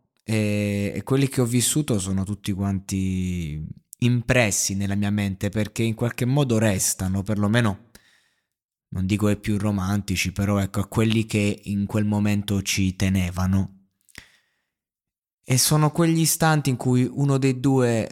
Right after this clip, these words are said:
vorrebbe non finisse mai, oppure entrambi, quando magari le circostanze sono dovute a fattori più importanti, e lì magari c'è anche l'idea di un giorno ci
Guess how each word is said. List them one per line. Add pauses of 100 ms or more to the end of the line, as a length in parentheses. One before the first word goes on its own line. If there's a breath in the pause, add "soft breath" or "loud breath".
vorrebbe
non
finisse
mai, (320)
oppure
entrambi,
quando
magari
le
circostanze (520 loud breath)
sono
dovute
a
fattori
più
importanti,
e
lì
magari
c'è
anche
l'idea
di
un
giorno
ci